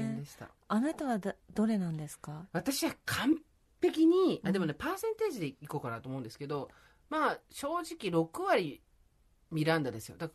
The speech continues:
Speaker 1: ら過半数以上がミランダ。私は。
Speaker 2: へー。
Speaker 1: で、えー、自分で自分のことを食べさせていって何が悪いのっ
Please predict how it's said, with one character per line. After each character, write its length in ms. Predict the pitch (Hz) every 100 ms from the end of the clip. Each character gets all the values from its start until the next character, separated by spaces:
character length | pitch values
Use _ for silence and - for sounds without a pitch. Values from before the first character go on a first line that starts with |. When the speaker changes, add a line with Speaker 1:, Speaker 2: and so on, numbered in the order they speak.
| -
Speaker 1:
ら 20 | 208
過 60 |
半 120 | 285
数 100 | 277
以 60 | 320
上 100 | 220
が 100 | 135
ミ 120 | 123
ラ 100 | 127
ン 120 | 120
ダ。 120 | 98 - _ _ _ _ _ _ _ _ _ _
私 80 | 196
は。 80 | 208
Speaker 2:
へ 20 |
ー。 420 | 220 220 226 226 226 226 226 226 226 226 226 220
Speaker 1:
で、 60 | - _
え 840 | 160 147 135 123 110 123 - - - _ _ _ _ -
ー、 20 |
自 140 | 160 180
分 180 | 185
で 160 | 190 165 151 -
自 180 | 156 175
分 160 | 180
の 80 | 185
こ 100 | 185
と 80 | 160
を 60 | 127
食 140 | 156
べ 60 | 160
さ 140 | 170
せ 100 | -
て 80 | 139
い 20 |
っ 40 | 120
て 120 | 139
何 180 | 165 151
が 80 |
悪 220 | 113 117 120
い 60 |
の 100 |
っ 40 | 117